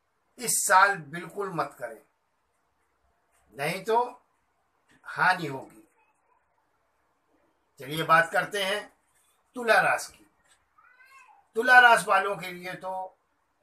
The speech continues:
ये सोचो, इस साल जो सपने अभी तक देखते चले आए हैं, सब पूरे होने वाले हैं।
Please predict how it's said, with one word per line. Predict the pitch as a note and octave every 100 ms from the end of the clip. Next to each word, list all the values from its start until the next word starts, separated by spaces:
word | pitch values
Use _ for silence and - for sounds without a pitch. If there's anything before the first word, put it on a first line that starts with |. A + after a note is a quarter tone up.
| _
ये | D3+ F#3+ A3+
सोचो, | A3 E3+ - G#3 A3+ A3
इस | E3+ D#3
साल | - E3+ F3+ G3+
जो | E3 G#3
सपने | G#3 F#3+ E3 A3+ B3+
अभी | A#3 D#3+ A3+
तक | C4+ G#3+
देखते | D#3+ F3 - G3+
चले | E3+ E3+ D#3+
आए | D#3 D#3+
हैं, | F#3+
सब | - G3+ -
पूरे | D#3 C3+
होने | A#2+ A#2 A#2+ C3+
वाले | C#3 A2+ A2
हैं। | G#2